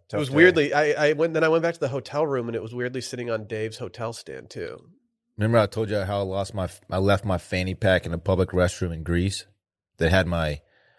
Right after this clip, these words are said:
Speaker 3: wallet, all of my money, and my passport in it.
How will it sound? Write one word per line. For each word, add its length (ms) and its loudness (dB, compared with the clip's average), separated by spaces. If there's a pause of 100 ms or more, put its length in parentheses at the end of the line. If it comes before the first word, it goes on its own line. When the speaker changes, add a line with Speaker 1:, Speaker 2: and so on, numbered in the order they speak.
(300)
Speaker 3:
wallet, 500 6
all 220 4
of 60 2
my 160 -4
money, 440 -2
and 140 -2
my 100 0
passport 560 -2
in 100 -6
it. 120 -16